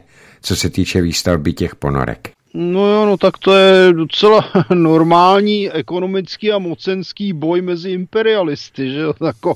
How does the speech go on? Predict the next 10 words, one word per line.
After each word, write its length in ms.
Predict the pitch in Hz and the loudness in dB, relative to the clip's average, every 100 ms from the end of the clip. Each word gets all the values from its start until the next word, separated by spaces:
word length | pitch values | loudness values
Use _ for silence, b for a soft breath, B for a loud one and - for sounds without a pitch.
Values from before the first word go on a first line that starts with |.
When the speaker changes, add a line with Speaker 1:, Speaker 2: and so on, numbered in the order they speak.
| - B B B 143 | -6 B B B -12
Speaker 2:
musíme 460 | 151 - 165 165 | -10 -8 -4 -4
si 200 | 160 208 | -4 -6
uvědomit, 600 | 196 160 170 170 165 180 | -6 -2 0 0 -2 -4
že 200 | 165 185 | -2 -2
tady 420 | 156 151 151 180 151 | -2 -4 -4 -4 -4
žádná 400 | 151 147 170 165 | -2 -2 -2 -2
demokracie 840 | 147 156 156 175 151 - 202 185 | -2 -6 -6 -4 -6 -4 -4 -4
není 420 | 156 147 151 156 175 | -4 -8 -8 -8 -6
a 60 | |
nebyla. 680 | 151 127 151 147 135 135 | -6 -4 -2 0 -2 -4